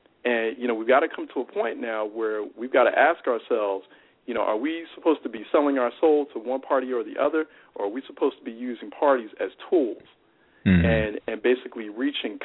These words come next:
Speaker 1: common objectives and common goals?
Speaker 2: Right.
Speaker 1: And, I, you know, it, we, we really need to kinda think about a strategy where, uh, we're, we're kinda leveraging influence in both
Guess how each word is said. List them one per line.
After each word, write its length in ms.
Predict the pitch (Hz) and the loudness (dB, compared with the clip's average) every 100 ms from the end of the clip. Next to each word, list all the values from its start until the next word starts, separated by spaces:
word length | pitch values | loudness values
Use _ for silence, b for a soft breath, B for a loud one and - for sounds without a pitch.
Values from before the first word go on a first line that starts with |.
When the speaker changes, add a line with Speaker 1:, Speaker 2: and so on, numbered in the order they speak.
| - | 0
Speaker 1:
common 300 | 143 123 107 | 2 2 -2
objectives 520 | 98 104 120 - 101 | -4 0 0 0 -10
and 100 | 101 | -10
common 380 | 98 127 110 98 | -4 -2 -2 -2
goals? 320 | 95 127 95 - _ b b b b | 2 4 2 -4 _ b b b b
Speaker 2:
Right. 220 | - 78 | 2 4
Speaker 1:
And, 400 | 117 117 110 107 - | 2 0 -4 -8 -4
I, 120 | - - | -2 0
you 80 | 131 | 2
know, 160 | 117 113 | 2 0
it, 100 | 113 | -4
we, 140 | 123 | -4
we 180 | 127 123 | -6 -4
really 280 | 127 143 165 | 0 2 4
need 180 | 165 165 | 2 -2
to 120 | 143 | -4
kinda 300 | - 165 143 120 | -2 2 2 2
think 160 | 190 202 | 0 0
about 320 | 151 135 120 | 2 4 4
a 60 | 107 | 0
strategy 520 | - 170 170 147 120 | 0 2 2 0 -6
where, 540 | 110 110 110 107 104 101 b b b b - | -10 -2 0 0 -2 -6 b b b b -2
uh, 180 | 113 110 110 | 0 0 0
we're, 200 | 120 123 | 0 0
we're 400 | - 120 120 113 _ _ - | -2 0 0 -2 _ _ -4
kinda 220 | - 135 | 2 2
leveraging 720 | 110 110 127 160 156 135 127 117 | 2 2 2 2 0 -4 -8 -6
influence 640 | 135 143 - 123 107 104 - | -8 -8 -8 -8 -8 -12 -14
in 140 | 113 | -10
both 220 | 104 135 | -2 -2